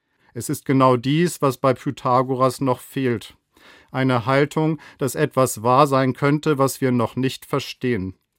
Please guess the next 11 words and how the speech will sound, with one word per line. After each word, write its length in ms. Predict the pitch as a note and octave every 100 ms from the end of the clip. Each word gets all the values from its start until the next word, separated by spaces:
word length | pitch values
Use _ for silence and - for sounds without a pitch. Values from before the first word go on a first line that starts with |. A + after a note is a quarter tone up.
| _ _ _ _ -
Modernes 560 | A2 B2+ C#3 D3 -
Leben 320 | B2 C3+ D3+
bedeutet, 640 | C#3+ C3+ C#3 D3 D#3 C#3+ - - _
vieles 540 | - - E3 E3 - C#3+
wird 180 | D3
in 160 | D3 C#3
der 140 | B2+
Sprache 680 | A#2+ - G#2+ B2 C3 - C3
der 140 | B2+
Zahlen 520 | - - C#3 D3 C3 A2+
dargestellt. 840 | A#2 A2 G#2+ - B2 A#2 A#2+